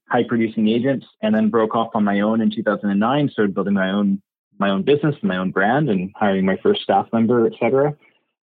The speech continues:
Um, and my niche has been working with real estate investors. So in two thousand and eight, I got hooked up with a fellow named, named, uh, Ozzie Giroux here in Vancouver. Um, started doing presentations for him and his group. I did my very first,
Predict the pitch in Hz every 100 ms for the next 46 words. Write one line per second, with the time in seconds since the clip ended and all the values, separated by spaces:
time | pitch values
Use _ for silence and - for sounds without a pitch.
0 | - 110 110 107 107 107 - 120 117 113
1 | 113 139 165 131 156 - 123 110 123 113
2 | 110 117 107 147 147 120 92 92 - -
3 | - _ - 101 101 98 101 - 113 113
4 | 117 110 104 151 - 107 104 - 113 110
5 | 104 107 107 98 95 113 110 104 98 95
6 | - 107 101 92 92 - 107 107 95 101
7 | 120 - 113 104 98 - 143 151 151 147
8 | _ _ _ _ - 110 101 101 113 101
9 | 104 98 101 120 110 101 113 110 120 107
10 | - 104 127 120 104 123 123 139 131 131
11 | - _ _ _ _ _ - 107 107 113
12 | 117 107 113 117 - 117 107